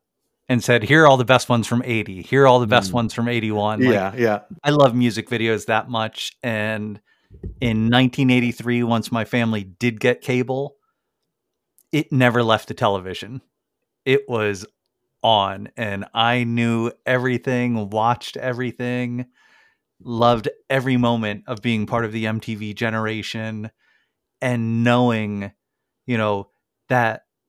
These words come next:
Speaker 1: that man on the moon holding the M T V flag, like, it just, like, oh, what a great award. E-,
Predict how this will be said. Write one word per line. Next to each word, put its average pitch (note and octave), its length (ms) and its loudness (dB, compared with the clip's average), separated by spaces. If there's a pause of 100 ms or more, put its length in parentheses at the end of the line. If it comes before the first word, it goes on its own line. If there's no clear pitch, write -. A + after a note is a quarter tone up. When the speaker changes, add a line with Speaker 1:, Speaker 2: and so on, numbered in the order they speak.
(120)
Speaker 1:
that B2+ 240 -2
man B2+ 260 6
on A#2 160 4
the A2+ 60 2
moon A2+ 380 2
holding A#2 360 -2
the A2+ 120 0
M A2+ 140 -2
T A#2 160 -8
V G#2+ 200 -6
flag, A2 480 -2
like, G#2+ 180 -4
it G#2 140 -10
just, - 200 -8
like, A#2 280 -8
oh, A2+ 360 -4 (120)
what C3 160 0
a B2+ 60 0
great B2+ 260 -2
award. G#2+ 720 -2 (500)
E-, B2+ 60 -8